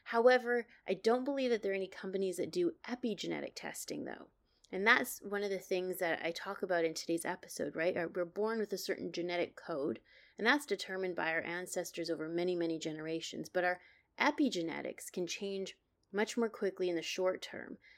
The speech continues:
It's very likely that our parents can influence our epigenetics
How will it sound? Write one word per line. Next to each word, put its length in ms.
It's 140
very 240
likely 460
that 160
our 160
parents 500
can 200
influence 420
our 160
epigenetics 920